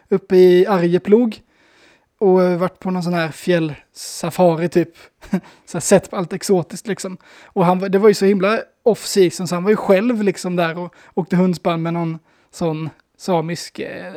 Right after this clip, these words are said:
näringsidkare där uppe. Och han var jättenöjd med det tydligen. Han var också ju superintresserad av bitcoin och han pratade sig varm om så här kryptovaluta, att han var, investerade pengar i det och tyckte att det var framtiden.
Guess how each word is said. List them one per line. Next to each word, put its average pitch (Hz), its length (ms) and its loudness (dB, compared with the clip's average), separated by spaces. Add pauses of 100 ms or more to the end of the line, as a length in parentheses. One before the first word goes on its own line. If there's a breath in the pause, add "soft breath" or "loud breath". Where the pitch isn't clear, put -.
(160)
näringsidkare 180 1200 -6
där 175 120 -2
uppe. - 240 -10 (760 soft breath)
Och 180 180 -2
han 202 220 0
var 202 80 8
jättenöjd 196 380 4
med 196 80 0
det 196 100 4
tydligen. 202 420 2 (420 loud breath)
Han 214 140 0
var 269 60 0
också - 160 -2
ju 226 280 0
superintresserad 190 640 0
av 175 100 2
bitcoin 202 800 0 (180)
och 190 240 -4
han 196 340 -6 (440)
pratade 196 220 -4
sig 202 120 0
varm 196 440 2
om 185 120 0
så - 100 -4
här 165 40 -2
kryptovaluta, 175 880 -4
att 170 60 -4
han 175 160 -6
var, 170 180 -4 (280 loud breath)
investerade 175 520 0
pengar 170 400 0
i 175 40 -2
det 165 120 0
och 156 60 -4
tyckte 170 180 -6
att 147 60 -10
det 180 60 -6
var 170 80 -4
framtiden. 180 600 -6